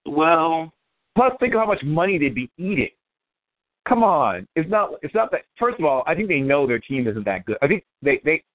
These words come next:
Speaker 2: they're not completely out of touch rea-, with reality. I think they realize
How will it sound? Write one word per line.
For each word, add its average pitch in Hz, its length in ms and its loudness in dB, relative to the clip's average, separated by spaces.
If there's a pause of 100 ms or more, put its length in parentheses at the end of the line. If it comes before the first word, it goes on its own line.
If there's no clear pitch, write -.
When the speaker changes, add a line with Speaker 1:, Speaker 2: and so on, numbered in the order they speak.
(140)
Speaker 2:
they're 156 140 2
not 190 280 0 (680)
completely 175 640 0
out 139 80 2
of 127 140 -2
touch 135 200 -2
rea-, 113 200 0 (140)
with 110 140 -6
reality. 92 420 -2
I 101 40 -4
think 160 100 -2
they 202 80 4
realize 135 400 2